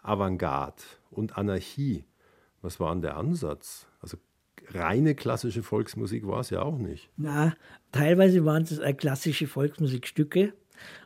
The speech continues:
Speaker 2: aber wir haben uns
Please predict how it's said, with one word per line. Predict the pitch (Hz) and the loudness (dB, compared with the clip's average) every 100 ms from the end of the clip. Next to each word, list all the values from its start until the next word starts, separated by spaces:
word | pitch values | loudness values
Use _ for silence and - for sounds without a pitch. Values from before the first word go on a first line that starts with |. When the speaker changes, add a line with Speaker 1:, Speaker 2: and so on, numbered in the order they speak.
| _ - | _ 0
Speaker 2:
aber | 139 143 156 175 185 196 196 - - | 2 4 6 8 8 6 0 -20 -6
wir | 151 156 160 143 | 4 8 8 6
haben | 151 180 180 | 4 4 4
uns | 165 - 165 165 165 - - | 0 2 4 6 4 0 -10